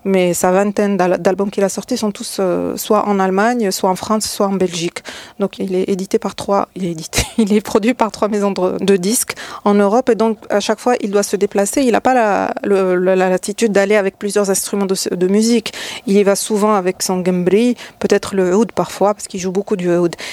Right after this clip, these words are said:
Et là, ayant eu la, la possibilité de le faire en distanciel, il a joué de tous les instruments qu'il a. Faut dire qu'il a installé chez lui, euh, dans son garage, un studio. Et donc, c'est là où il, il a enregistré. Et donc, il a le oud, euh, kal-, le kalimba, le balafon, le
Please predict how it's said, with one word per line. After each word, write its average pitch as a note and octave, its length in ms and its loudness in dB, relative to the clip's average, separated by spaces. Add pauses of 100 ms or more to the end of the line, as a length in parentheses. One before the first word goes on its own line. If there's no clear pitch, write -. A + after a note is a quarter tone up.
(180)
Et G#3 100 6
là, B3+ 300 4
ayant G3+ 320 -6
eu G3+ 60 -4
la, F#3 280 -4
la F3+ 100 -6
possibilité G3 460 -6
de F#3+ 100 0
le F#3 60 0
faire G3+ 160 0
en G3+ 80 0
distanciel, G3 520 -2
il F#3+ 100 4
a G3 40 4
joué G#3+ 200 2
de G3+ 80 0
tous B3 160 2
les A3 160 4
instruments G#3 400 2
qu'il F3+ 240 0
a. F3 80 0 (340)
Faut G#3+ 80 4
dire A3+ 220 2
qu'il G#3+ 260 0
a G3 80 2
installé A3 340 0
chez G#3 200 -2
lui, A#3 340 2
euh, F#3 140 4
dans F#3 120 0
son G3+ 200 0
garage, G3 400 2
un G3 80 -2
studio. G#3 500 -2 (380)
Et G3+ 40 0
donc, G3+ 140 2
c'est G#3+ 160 0
là A3 180 4
où G#3+ 60 -2
il, F#3+ 360 -2
il G3 120 2
a F#3+ 80 2
enregistré. G3 600 0
Et G#3+ 40 4
donc, G3+ 220 -2
il F#3 100 2
a E3+ 280 0 (120)
le F#3+ 240 2
oud, A3+ 280 2
euh, F#3 300 2 (120)
kal-, A3 300 2
le G3+ 80 -2
kalimba, G#3 680 2
le G#3+ 80 -4
balafon, G#3+ 680 0
le G3+ 120 -2